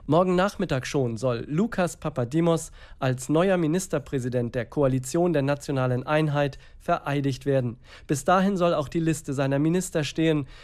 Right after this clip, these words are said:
Politiker der beiden großen Parteien sollen dabei sein,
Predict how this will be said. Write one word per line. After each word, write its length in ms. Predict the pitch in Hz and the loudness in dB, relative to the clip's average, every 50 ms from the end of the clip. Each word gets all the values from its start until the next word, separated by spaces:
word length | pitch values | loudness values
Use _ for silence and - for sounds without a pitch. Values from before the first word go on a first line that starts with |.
| - - - | -20 -8 -2
Politiker 500 | - 175 175 208 220 - 220 - 175 160 | -2 0 0 0 0 -2 -2 0 2 2
der 140 | 147 135 | 2 2
beiden 340 | 127 135 143 147 156 156 151 | 2 2 0 2 2 0 0
großen 400 | 135 135 156 190 190 - 196 175 | 0 0 0 0 0 -2 -6 -4
Parteien 420 | 160 160 160 - 156 151 147 143 143 | -4 -6 -4 -2 0 0 2 2 0
sollen 240 | 135 131 131 127 | 0 0 0 0
dabei 320 | 123 123 110 123 143 151 156 | 0 0 0 0 0 0 2
sein, 300 | 147 156 151 147 143 | 2 2 2 0 0